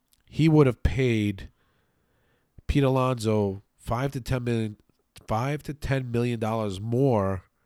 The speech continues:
than what his market value is. Does that make sense? So the Mets are looking out for themselves. Pete Alonso is looking out for himself. But in the end,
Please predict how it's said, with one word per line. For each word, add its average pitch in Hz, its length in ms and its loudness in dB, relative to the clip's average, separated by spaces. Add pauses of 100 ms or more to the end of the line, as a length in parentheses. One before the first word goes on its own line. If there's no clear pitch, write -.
(840)
than 107 140 2
what 110 140 4
his 98 120 -2
market 104 360 0
value 95 440 -2
is. - 360 -16 (1800)
Does 101 120 -6
that 117 120 -2
make 123 180 -2
sense? - 520 -2 (1300)
So 101 400 2 (640)
the 120 100 0
Mets 202 220 2
are 220 40 4
looking 180 340 2
out 139 200 2
for 131 60 -4
themselves. 104 760 0
Pete 139 160 2
Alonso 127 460 2
is 95 100 -2
looking 98 220 -4
out 95 160 -2
for 85 140 -6
himself. 92 840 -4 (1400)
But 120 160 2
in 180 100 0
the 160 300 -2
end, 113 680 0